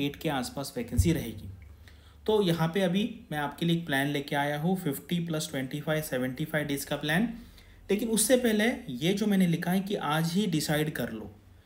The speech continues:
क्या डिसाइड करना है हमें कि हमें ये एग्जाम सीरियसली देना है या नहीं देना है। दो ही ऑप्शन रहेंगे, एक तो सीरियसली देना यानी कि बहुत हंड्रेड परसेंट सीरियसली देना है और नहीं देना है तो फिर छोड़ देना है।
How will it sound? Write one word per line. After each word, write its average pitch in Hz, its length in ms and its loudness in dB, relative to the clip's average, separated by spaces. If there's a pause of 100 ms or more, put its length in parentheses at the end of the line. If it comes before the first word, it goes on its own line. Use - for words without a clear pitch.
(260)
क्या 208 120 6
डिसाइड 208 340 4
करना 196 240 6
है 190 60 6
हमें 185 300 2 (420)
कि 208 80 4
हमें 170 260 6
ये 208 220 4
एग्जाम 185 540 4
सीरियसली 185 680 2
देना 160 380 2
है 185 200 4
या 185 140 4
नहीं 127 280 -2
देना 113 200 -6
है। 101 160 -8 (580)
दो 170 200 4
ही 214 160 6
ऑप्शन 196 380 4
रहेंगे, 139 340 0
एक 185 280 0
तो 214 100 2
सीरियसली 202 560 2
देना 185 260 2
यानी 175 360 2
कि 202 120 -2
बहुत 170 480 0 (440)
हंड्रेड 220 320 6
परसेंट 190 300 2
सीरियसली 160 420 0
देना 139 220 -6
है 190 220 0 (400)
और 202 160 2
नहीं 180 320 8
देना 214 200 4
है 220 60 2
तो 233 100 0
फिर 247 160 2
छोड़ 170 260 2
देना 104 200 -4
है। 98 100 -8